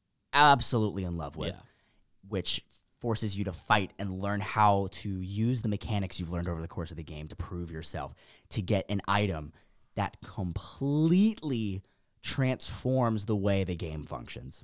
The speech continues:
Speaker 2: Yeah.
Speaker 1: And then on top of that, you can go around doing super ultra mega shrines to get a glorified motorbike.
Speaker 2: Yeah.
Speaker 1: Which, honestly, as much as I sound like I'm being upset about that, I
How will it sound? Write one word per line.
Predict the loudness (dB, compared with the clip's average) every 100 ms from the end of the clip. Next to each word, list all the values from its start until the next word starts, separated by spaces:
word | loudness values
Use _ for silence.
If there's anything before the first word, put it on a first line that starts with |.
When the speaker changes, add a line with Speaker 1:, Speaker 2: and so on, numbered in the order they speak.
| _
Speaker 2:
Yeah. | -16 -16 _ _
Speaker 1:
And | 0
then | 2
on | 2
top | 2 0 0
of | -2
that, | -4 -6
you |
can | -2 2
go | 4
around | 4 4 2 2
doing | 2 2 0
super | -2 -2 -2 -2
ultra | -2 0
mega | 4 4 4 0
shrines | 0 -4 -4 -6 -8 -12 -8
to | -10
get | -4 -4 -4 _ _ _ -4
a | -4
glorified | 2 2 0 -2 -4 -4 0
motorbike. | 2 4 2 -2 -8 -12 -14
Speaker 2:
Yeah. | -12 -12 _ 0
Speaker 1:
Which, | 0 0 -10 _ 6
honestly, | 8 8 6 6 6 2 -2
as | 4 6
much | 6 6 4
as | 4
I | 4 4
sound | 2 2 2 0
like | 0
I'm | 0 0
being | 2 0 0 -2 -4 -8 _
upset | -10 -2 -2
about | 2 0 2
that, | 0 0 -14 _ _
I | 2 2